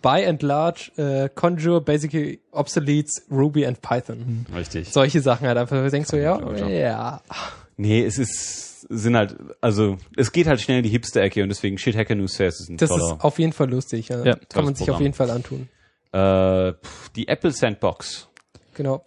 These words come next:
Speaker 3: Haben wir auch
Speaker 2: Ähm.
Speaker 3: noch.
Speaker 1: Ach so,
Speaker 3: Ich
Speaker 1: das
Speaker 3: weiß nicht,
Speaker 1: sind
Speaker 3: warum das bei Hipster ist.
Speaker 1: Ich glaub, das ist
Speaker 3: Ja.
Speaker 1: einfach, äh, falsch indentet. Das war irgendwo anders. Aber wir
Speaker 2: Mhm.
Speaker 1: können trotzdem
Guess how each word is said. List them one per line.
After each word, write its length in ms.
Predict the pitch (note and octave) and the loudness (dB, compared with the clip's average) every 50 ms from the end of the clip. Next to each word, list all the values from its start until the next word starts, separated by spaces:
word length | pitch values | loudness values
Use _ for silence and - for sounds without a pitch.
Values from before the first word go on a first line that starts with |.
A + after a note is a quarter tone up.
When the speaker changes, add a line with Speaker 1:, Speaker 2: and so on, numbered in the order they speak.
| _ | _
Speaker 3:
Haben 140 | - G2+ G2+ | -6 -4 0
wir 100 | G2 G2 | 2 4
auch 60 | B2 | 4
Speaker 2:
Ähm. 60 | A#2 A2+ | 4 4
Speaker 3:
noch. 80 | A#2 G#2+ E2+ | 2 0 -4
Speaker 1:
Ach 60 | E2 | -4
so, 180 | - G#3+ A3 | 0 2 2
Speaker 3:
Ich 120 | F3+ C3+ A#2+ | 2 2 0
Speaker 1:
das 20 | |
Speaker 3:
weiß 160 | G#2+ G#2+ G#2+ - | 0 0 2 0
nicht, 80 | - | -2
Speaker 1:
sind 40 | - | -2
Speaker 3:
warum 120 | G#2 G2+ G2 | -4 -4 -6
das 80 | F#2+ F2+ | -6 -6
bei 100 | - F#2+ | -4 -4
Hipster 320 | G2 G2 - - G#2+ F#2+ | -4 -4 -6 -4 -4 -4
ist. 160 | F#2 - - | -4 -4 -2
Speaker 1:
Ich 140 | E3+ D#3+ - | -4 -2 0
glaub, 180 | - F#3+ G3+ - | 2 2 2 2
das 180 | - G3 - | 0 -4 -2
ist 240 | G3+ G3 - - - | -4 -6 -8 -8 -6
Speaker 3:
Ja. 120 | - F2+ | 0 2
Speaker 1:
einfach, 400 | D#3+ E3 F3+ F#3+ F#3 F3+ - - - | 4 4 4 4 2 2 0 0 -2
äh, 140 | F3+ D#3 D3+ | 0 0 0
falsch 300 | D3+ - D#3+ D#3 D3+ - | 0 0 -2 -2 -2 -4
indentet. 400 | E3 C#3+ C3 C3+ D3+ - C#3+ B2+ | -6 -6 -6 -6 -6 -6 -8 -10
Das 120 | B2+ - - | -10 -8 -6
war 60 | C#3 C3+ | -6 -6
irgendwo 200 | C#3 C3+ - C#3 | -8 -8 -10 -10
anders. 300 | B2+ B2+ B2+ B2 - - | -10 -10 -10 -10 -12 -10
Aber 240 | - D#3 D#3+ D#3+ C3 | -6 -2 -2 0 0
wir 80 | B2+ | 0
Speaker 2:
Mhm. 60 | B2 | 0
Speaker 1:
können 120 | B2+ G#3 F#3+ | 0 -2 -2
trotzdem 360 | - - F3+ - - F3 D#3+ | -2 -6 -6 -6 -6 -10 -10